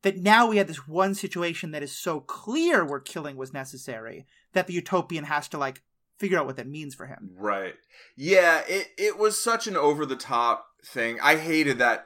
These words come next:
Speaker 2: whole scene. Um, it,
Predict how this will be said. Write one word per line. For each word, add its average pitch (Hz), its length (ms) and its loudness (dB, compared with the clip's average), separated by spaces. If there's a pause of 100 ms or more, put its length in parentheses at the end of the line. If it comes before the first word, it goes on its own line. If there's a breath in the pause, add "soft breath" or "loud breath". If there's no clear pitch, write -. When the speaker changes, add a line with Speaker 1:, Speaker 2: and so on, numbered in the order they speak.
Speaker 2:
whole 117 220 -4
scene. 104 720 -8
Um, 104 540 -2 (360)
it, 123 200 -4